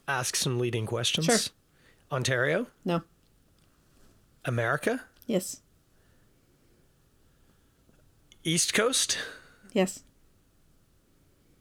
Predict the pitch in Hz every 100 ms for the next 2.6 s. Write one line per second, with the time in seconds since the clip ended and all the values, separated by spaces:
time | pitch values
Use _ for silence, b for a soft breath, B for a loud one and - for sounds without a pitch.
0 | _ _ _ _ _ _ _ _ _ _
1 | _ _ _ _ _ 135 135 139 135 123
2 | 131 143 175 220 285 370